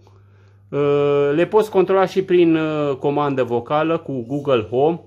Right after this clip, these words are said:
dacă deții un asemenea dispozitiv. Da, și am uitat să vă mai menționez încă ceva, că avem și telecomanda, bineînțeles, întrerupătorul, să zicem așa.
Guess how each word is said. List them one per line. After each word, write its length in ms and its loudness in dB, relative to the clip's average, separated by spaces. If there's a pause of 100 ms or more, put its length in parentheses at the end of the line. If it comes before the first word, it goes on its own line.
(400)
dacă 400 -6 (680)
deții 340 -2
un 140 -2
asemenea 460 -6
dispozitiv. 840 -8 (200)
Da, 220 -2
și 120 -8
am 120 -4
uitat 240 -4
să 100 -14
vă 120 -4
mai 160 0
menționez 520 -2
încă 200 -4
ceva, 540 -2 (320)
că 100 -4
avem 260 0
și 720 -2
telecomanda, 720 2
bineînțeles, 640 -4
întrerupătorul, 880 0
să 140 -14
zicem 360 -10
așa. 460 -10